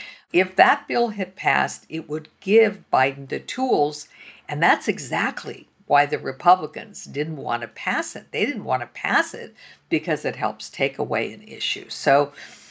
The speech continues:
he needs to have the, the will to do it, but he has to make it part of his message and needs to run commercials,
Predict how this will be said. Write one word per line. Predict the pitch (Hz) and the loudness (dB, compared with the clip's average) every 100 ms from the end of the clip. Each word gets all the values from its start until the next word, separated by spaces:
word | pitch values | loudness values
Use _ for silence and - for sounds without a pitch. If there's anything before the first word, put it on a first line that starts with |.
| _ | _
he | - 190 | 2 6
needs | 202 269 294 - | 8 6 2 2
to | 226 | 4
have | 214 185 185 185 143 | 6 6 6 2 -2
the, | 143 139 139 - | 2 2 0 -6
the | 135 139 | -8 -4
will | 156 190 233 | 2 4 4
to | 240 214 | 0 -4
do | 208 170 160 | 0 2 2
it, | 160 - - _ _ | 0 -6 -20 _ _
but | - 147 143 - _ | 6 6 6 -2 _
he | _ 151 | _ -6
has | 147 156 - | 2 2 2
to | 170 | -6
make | 151 147 156 | -4 -4 -4
it | 143 | -10
part | - 143 135 | -6 -4 -4
of | |
his | 127 123 | -8 -14
message | - 135 196 262 214 | -2 -2 -2 -8 -8
and | 156 151 151 | -8 -8 -10
needs | 156 185 - | -10 -10 -10
to | 180 | 0
run | 190 196 | 0 2
commercials, | 202 196 262 269 202 196 | -2 -2 -2 -2 -4 -4